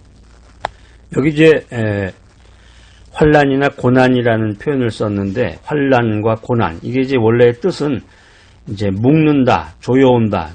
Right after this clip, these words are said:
쥐어짠다, 이제 이런 뜻이 있습니다. 이제 우리 주변에 보면 그런 일이 많죠. 스트레스 받을 때 뭐가 막 계속,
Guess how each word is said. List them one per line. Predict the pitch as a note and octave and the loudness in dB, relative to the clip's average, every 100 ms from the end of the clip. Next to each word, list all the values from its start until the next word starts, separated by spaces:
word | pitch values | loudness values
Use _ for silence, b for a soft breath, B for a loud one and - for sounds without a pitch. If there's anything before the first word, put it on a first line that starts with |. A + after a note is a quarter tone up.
| _ | _
쥐어짠다, | - C3+ C3 - D#3+ D#3 C3 F2 | -4 -2 -2 -2 -2 0 -2 -2
이제 | F2 G#2 | -4 -6
이런 | B2 C3 | -2 -2
뜻이 | B2 B2+ B2 | -2 -6 -8
있습니다. | G2 G#2+ F#2 E2+ D#2+ | -8 -8 -10 -10 -14
이제 | G2+ G2+ - b b b b b - - - - b b b - | -10 -8 -10 b b b b b -20 -20 -20 -20 b b b -8
우리 | - C3+ | -2 -2
주변에 | C3 C3 C3+ C3+ | 0 0 2 2
보면 | C3 C3 | 0 -2
그런 | C3+ C3+ | -2 0
일이 | C3 D#3 | 0 0
많죠. | A#2+ G2 G#2+ | -2 -4 -6
스트레스 | F#2+ - D3+ B2 B2 | -8 -4 -4 -2 -2
받을 | A2+ G#2 | -2 -2
때 | - | -6
뭐가 | G#2 G#2 A2+ | -6 -2 -2
막 | A2+ G#2+ _ | -2 -4 _
계속, | - G2 B2+ | -12 -8 -8